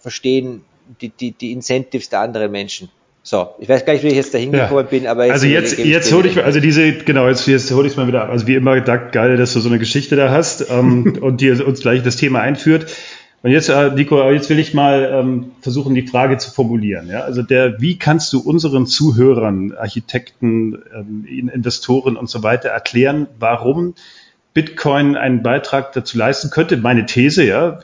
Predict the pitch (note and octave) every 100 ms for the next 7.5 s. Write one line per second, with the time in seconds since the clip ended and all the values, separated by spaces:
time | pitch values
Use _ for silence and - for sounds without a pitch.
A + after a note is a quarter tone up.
0 | _ - G#2 - A#2 - A#2+ A2 C#3 -
1 | C#3+ D#3 D#3+ - D#3+ F3+ F3+ - - -
2 | - _ - B2 B2 A#2+ C3+ C#3 C#3 B2
3 | C#3 C#3 - D3 D3 C#3+ C#3 - - _
4 | - - B2 G2+ C#3 B2+ G#2 A#2 D3 D#3+
5 | B2+ B2 - A2+ A#2 A#2+ B2 B2 A2+ A2
6 | G#2+ G#2+ A#2+ B2+ A2+ G#2 F#2+ G2 F#2 G#2
7 | A2+ A2 D3 D3+ -